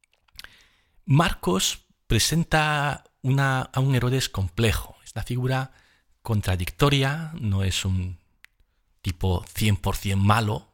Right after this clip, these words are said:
¿eh? Sino que está como dividido, ¿no? Y atormentado porque, bueno, ha metido a la cárcel, en la cárcel a Juan, pero, pero al mismo tiempo lo admira,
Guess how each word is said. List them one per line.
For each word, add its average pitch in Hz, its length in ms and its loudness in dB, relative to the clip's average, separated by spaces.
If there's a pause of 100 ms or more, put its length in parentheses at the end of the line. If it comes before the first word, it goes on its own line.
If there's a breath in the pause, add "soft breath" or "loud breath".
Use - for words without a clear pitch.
¿eh? 98 220 -10
Sino - 400 -4 (480 soft breath)
que - 80 -4
está - 180 0
como 165 240 2
dividido, 95 560 2
¿no? 98 140 -2
Y 127 80 0
atormentado 110 600 4
porque, 92 280 -2
bueno, 104 180 2
ha 85 60 2
metido 92 220 2
a 98 60 6
la 95 40 0
cárcel, 82 420 0 (100)
en - 60 -10
la 90 80 -4
cárcel - 300 -8
a - 60 -8
Juan, 131 420 -2 (920 soft breath)
pero, 98 680 2
pero 101 120 6
al 98 60 4
mismo 117 300 2
tiempo 151 340 0
lo 120 100 2
admira, - 380 -6